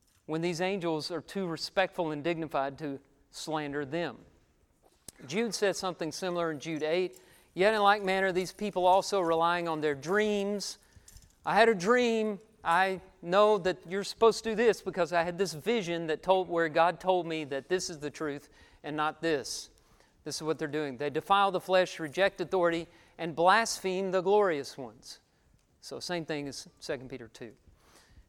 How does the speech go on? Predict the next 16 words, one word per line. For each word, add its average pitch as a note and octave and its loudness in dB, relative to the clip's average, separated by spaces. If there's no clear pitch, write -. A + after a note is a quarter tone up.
Then C#4 4
you D#4+ 10
have D4 4
this B3 0
term, D3+ -2
holy A#3 6
ones. C#3+ -4
Again, G3+ -2
we G3 0
go G#3 6
to G3+ -2
Jude, D#3+ -6
Jude F3+ -6
fourteen G3 2
and D#3 -6
fifteen. F3 -2